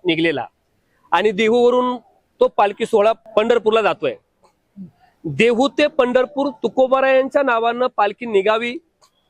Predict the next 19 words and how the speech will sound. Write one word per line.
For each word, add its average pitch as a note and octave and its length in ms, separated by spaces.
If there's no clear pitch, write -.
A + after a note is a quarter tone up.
असं G3+ 220
तुकोबारायांच्या A3 1000
पुढच्या G#3+ 320
पिढीला G#3+ 240
वाटत G3 340
होतं, D#3 220
आणि E3 120
म्हणून G#3 220
तुकोबारायांचे G3 800
चिरंजीव F#3+ 540
महादेव F3+ 260
बुवा, F#3 200
नारायण F3 340
बुवा E3+ 220
हे A#3+ 80
छत्रपती B3 420
संभाजी A#3 460
महाराजांकडे G#3 600
गेले, D#3+ 280